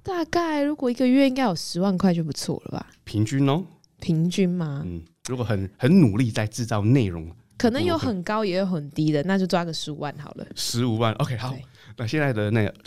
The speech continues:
Speaker 2: 根据前年的统计，the average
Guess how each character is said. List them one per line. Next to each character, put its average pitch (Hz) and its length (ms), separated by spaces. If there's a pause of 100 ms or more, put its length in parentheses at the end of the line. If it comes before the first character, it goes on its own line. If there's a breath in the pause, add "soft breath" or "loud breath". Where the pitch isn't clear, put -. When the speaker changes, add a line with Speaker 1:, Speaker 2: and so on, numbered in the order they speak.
(120)
Speaker 2:
根 131 240
据 117 360
前 - 320
年 180 140
的 104 80
统 95 220
计， 104 240 (300 loud breath)
the 101 140 (200)
average 170 600